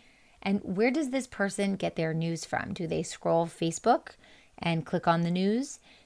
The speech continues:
Do they listen to late night comedy talk show hosts to get the news? Do they go to C N N or N P R or Fox News or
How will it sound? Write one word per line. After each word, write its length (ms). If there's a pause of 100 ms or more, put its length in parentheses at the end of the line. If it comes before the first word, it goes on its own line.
(120)
Do 220
they 180
listen 360
to 140
late 380
night 360
comedy 440
talk 340
show 380
hosts 540
to 120
get 220
the 100
news? 460 (400)
Do 260
they 260
go 420
to 560 (520)
C 320
N 140
N 580
or 600 (440)
N 220
P 260
R 680
or 500 (340)
Fox 600
News 720 (360)
or 540